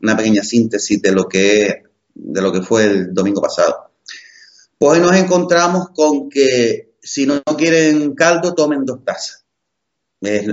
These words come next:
es lo que hay, ¿no? No, no querían fiesta de la democracia, pues vale, pues entonces tenemos una, como les digo,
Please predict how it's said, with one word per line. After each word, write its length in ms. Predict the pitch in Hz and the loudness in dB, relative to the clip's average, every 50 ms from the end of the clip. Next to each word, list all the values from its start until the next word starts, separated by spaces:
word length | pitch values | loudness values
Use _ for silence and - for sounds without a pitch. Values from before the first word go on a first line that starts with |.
| 104 | -6
es 140 | - 104 107 | -4 -2 -2
lo 120 | 113 117 104 | 0 0 0
que 140 | 107 107 | 2 2
hay, 240 | 101 92 87 87 87 | 2 0 0 -2 -2
¿no? 220 | 87 113 151 175 - | 0 0 2 2 2
No, 260 | 120 127 135 135 120 | 2 0 0 0 0
no 140 | 135 147 156 | 0 0 0
querían 320 | 156 170 165 170 170 156 | 2 0 0 0 0 0
fiesta 260 | 156 170 165 165 160 151 | 0 -2 -2 0 0 2
de 100 | 156 156 | 2 2
la 40 | |
democracia, 460 | 156 151 156 - 180 190 185 190 - 107 | 2 0 0 0 0 0 0 -2 -4 -6
pues 120 | 113 113 | -4 -2
vale, 300 | 117 117 131 156 185 180 | 0 0 0 0 -2 -4
pues 240 | - 120 107 107 101 | -2 -2 -2 -2 -4
entonces 760 | 101 98 95 - 120 131 131 131 - 131 127 107 - - _ _ _ _ _ _ _ _ _ _ _ | -6 -8 -4 -2 -2 -2 -2 -2 -2 0 0 0 0 -4 _ _ _ _ _ _ _ _ _ _ _
tenemos 360 | - 110 110 120 123 131 131 135 | 0 2 2 2 2 0 0 0
una, 420 | 143 170 165 139 110 95 92 - - - | 2 2 2 2 0 0 -4 -8 -4 -2
como 240 | 110 101 104 107 | 0 0 2 2
les 120 | 104 107 107 | 0 0 0
digo, 540 | 123 156 160 135 101 98 90 78 - - | 2 2 0 2 0 0 -2 -4 -6 -12